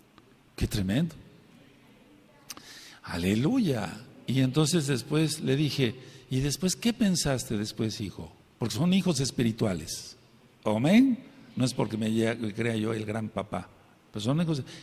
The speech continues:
"¿Y qué sentiste después, hijo?". Dice, "Yo empecé a luchar". Dije,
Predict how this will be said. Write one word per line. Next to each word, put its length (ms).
"¿Y 80
qué 120
sentiste 440
después, 380
hijo?". 320
Dice, 240
"Yo 580
empecé 440
a 60
luchar". 480
Dije, 280